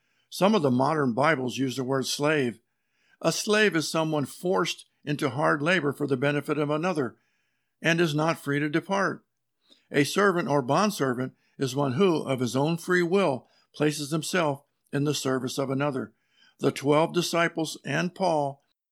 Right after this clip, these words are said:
were willing servants of the Lord, not slaves. Number two, Paul is a true apostle, having seen the Lord Jesus Christ, and also given the apostleship to the Gentiles by the Lord. Number three,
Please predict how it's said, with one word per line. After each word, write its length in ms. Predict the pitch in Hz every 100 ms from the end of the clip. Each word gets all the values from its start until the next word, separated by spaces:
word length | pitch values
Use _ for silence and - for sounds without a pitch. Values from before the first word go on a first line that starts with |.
| -
were 160 | 135
willing 400 | 123 131 165 180 160
servants 480 | - 190 147 127
of 140 | 143 123
the 80 | 131
Lord, 400 | 139 135 120 - _ _ -
not 240 | 123 131
slaves. 680 | - 143 143 131 110 - - _ _ _ _ _ _ _ _ _ -
Number 280 | 147 147
two, 400 | 147 202 185 127 - _ _
Paul 240 | 156 180 202
is 140 | 170
a 120 | 190
true 280 | 180 196 202
apostle, 540 | 196 196 202 208 156
having 280 | 127 143 147
seen 320 | 131 185 202
the 100 | 196
Lord 280 | 175 175 190
Jesus 400 | 151 190 170 170
Christ, 480 | - 202 185 127 - _ _ _
and 180 | - 139
also 360 | 175 208 185 147
given 420 | 156 190 135 127 _
the 120 | - 151
apostleship 800 | 147 156 196 208 143 - 143 143
to 80 |
the 120 | 143 147
Gentiles 840 | - 190 185 139 120 123 127 - _ _ -
by 180 | 123
the 140 | 123 143
Lord. 480 | 160 190 160 110 - _ _ _ _ _ _ _ _ _ _ -
Number 300 | 143 147 156
three, 480 | 151 208 202 143